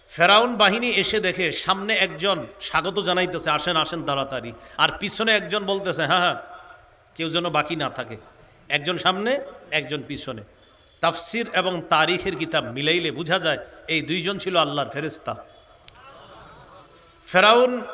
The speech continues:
শুকনা রাস্তার কাছে গিয়ে উদ্ধত আচরণ করল। ফেরাউন তার বাহিনীকে বলতেছে, "কি বুঝলা? এতদিন মাটির উপর আমার ক্ষমতা চলেছে, জমিনের উপর আমি রব ছিলাম, এখন দেখো নদীর উপরও আমি রব।" নাউজুবিল্লাহ। নদীর উপরেও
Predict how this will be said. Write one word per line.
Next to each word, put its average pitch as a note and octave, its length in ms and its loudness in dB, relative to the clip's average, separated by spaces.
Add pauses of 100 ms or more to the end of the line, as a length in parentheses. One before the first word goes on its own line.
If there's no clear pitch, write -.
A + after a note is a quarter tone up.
(440)
শুকনা G#3+ 380 2
রাস্তার A3+ 400 2
কাছে A3+ 280 -2
গিয়ে G3 320 2
উদ্ধত F#3+ 460 -4
আচরণ F#3+ 540 0
করল। C3 340 -6 (640)
ফেরাউন F#3 280 4
তার F3+ 180 2
বাহিনীকে D#3+ 420 0
বলতেছে, E3 420 -4
"কি E3 120 -8
বুঝলা? B2+ 420 -6
এতদিন E3 460 -2 (340)
মাটির F#3+ 420 0
উপর G#3+ 200 0
আমার F#3+ 260 4
ক্ষমতা F#3+ 480 -2
চলেছে, F3 460 -4 (720)
জমিনের B3 440 4
উপর A#3 200 0
আমি G#3 160 2
রব F#3+ 300 4
ছিলাম, D#3+ 360 0
এখন F3 260 -4
দেখো D3+ 360 -2
নদীর E3 300 -2
উপরও F3+ 260 -2
আমি D#3+ 180 2
রব।" C#3+ 320 -4 (280)
নাউজুবিল্লাহ। A2 1120 -10
নদীর D#3 360 -2
উপরেও F3 380 -2